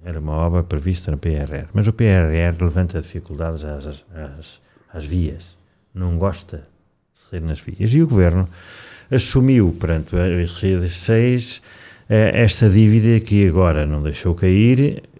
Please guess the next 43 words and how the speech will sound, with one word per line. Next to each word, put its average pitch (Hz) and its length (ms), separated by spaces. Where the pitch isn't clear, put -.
Vamos 85 260
ver 92 240
até 92 180
onde 98 200
é 101 40
que 107 140
a 117 60
leva, 120 240
e - 40
espero 82 480
e 90 120
acredito, 76 440
quero 76 420
acreditar 82 480
que - 100
a - 20
leva 87 240
até 95 140
ao 107 80
fim, 87 260
que - 180
diz - 140
não. 120 220
Eh, 87 100
não 82 260
vamos 95 320
fazer 87 420
o 73 80
I 76 40
R 92 260
seis, 82 360
acabar 82 460
o 73 80
I 73 40
R 87 200
seis 82 360
com - 160
os 71 60
dinheiros 78 360
do 73 120
P - 160
R 82 280
R, 127 200